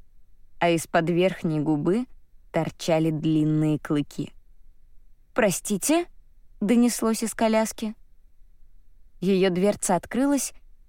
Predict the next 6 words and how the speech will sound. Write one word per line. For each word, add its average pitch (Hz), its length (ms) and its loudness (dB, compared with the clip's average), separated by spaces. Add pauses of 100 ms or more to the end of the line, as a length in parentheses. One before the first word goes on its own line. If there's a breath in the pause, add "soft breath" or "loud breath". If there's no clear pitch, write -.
(140)
на 202 200 2
пыльную 233 500 4
дорогу 233 520 2
выпал... 233 520 0 (880)
выпало... 180 920 0 (760)
нечто 190 800 0